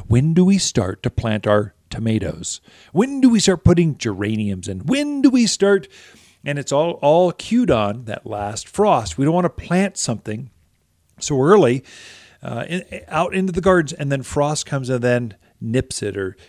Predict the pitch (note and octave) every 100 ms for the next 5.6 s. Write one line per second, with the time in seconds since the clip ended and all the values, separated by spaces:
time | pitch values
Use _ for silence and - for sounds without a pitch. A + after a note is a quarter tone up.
0 | _ - C3+ - - C3 B2+ B2 A#2 G#2
1 | G#2+ G#2 G2+ A#2 A2 C3 - - C3 B2
2 | B2+ A#2 A2+ G#2 B2 B2 B2 - A2 G2+
3 | A2+ G#2+ G2+ B2 A#2 D3+ - C3 D#3 A2+
4 | E2+ B2+ C3+ A2+ G#2 G2+ G2 G#2+ - A#2+
5 | A#2 A2 A#2+ B2 A2+